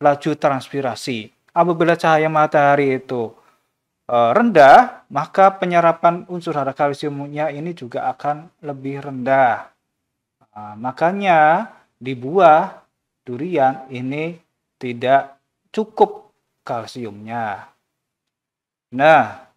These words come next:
caranya gimana? Jadi, kita upayakan supaya kalsium ini cukup untuk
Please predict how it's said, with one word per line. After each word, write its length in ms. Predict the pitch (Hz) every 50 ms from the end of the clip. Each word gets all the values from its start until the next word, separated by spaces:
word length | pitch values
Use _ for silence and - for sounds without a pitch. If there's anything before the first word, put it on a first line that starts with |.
| _ _ _ _ _ _ _ _ -
caranya 320 | - 180 170 180 196 226 262
gimana? 800 | 240 233 190 170 151 135 123 110 107 107 117 131 156 202 247 254 _ _ _ _ _ _ _ _ _ _ -
Jadi, 480 | 131 127 127 156 190 202 165 113 - - - _ _ 135 135 _ _ _ _ _ _ _ _ _ _ _ _ _ _ _ _ _ _ _ _ _ _ _ _ _
kita 480 | _ - 190 185 190 - - - 185 185
upayakan 960 | 185 190 185 185 180 170 - 175 160 160 160 156 156 - - 175 175 175 170
supaya 480 | - 170 151 - - 147 147 151 147
kalsium 480 | - 151 143 143 147 - 156 143 127 - _ -
ini 560 | 139 143 143 147 151 160 165 165 170 185 - _
cukup 480 | - - 151 139 _ - 160 147 151 _ - 135
untuk 480 | 131 127 123 - 139 135 - - _